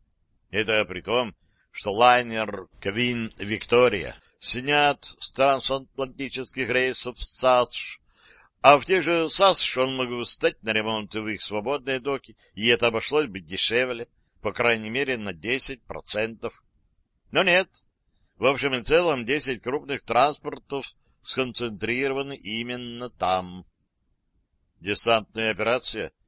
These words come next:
предположил я. "Но куда? К нам сюда? Средиземное море простреливаться ракетами насквозь? Если они рассчитывают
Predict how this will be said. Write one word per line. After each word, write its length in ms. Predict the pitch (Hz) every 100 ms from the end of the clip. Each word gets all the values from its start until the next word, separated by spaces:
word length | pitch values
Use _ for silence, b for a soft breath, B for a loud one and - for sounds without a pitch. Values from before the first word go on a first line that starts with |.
| _ -
предположил 640 | 110 - 107 107 90 98
я. 260 | 98 90 - _ _ _
"Но 260 | 85 90 78 _
куда? 540 | 98 80 131 127 80 _ _ _ _ -
К 100 | 143
нам 200 | 160 131
сюда? 460 | 107 107 135 135 - _ _ _ _ -
Средиземное 720 | 131 117 113 113 139 123 120
море 260 | 123 127
простреливаться 840 | 117 117 - 120 131 127 120 107 107
ракетами 440 | 101 120 120 120
насквозь? 600 | 110 101 - 123 131 - _ _ _ _ _ _
Если 340 | 120 131 127 123
они 240 | 127 127
рассчитывают 720 | 123 - - 127 113 120 113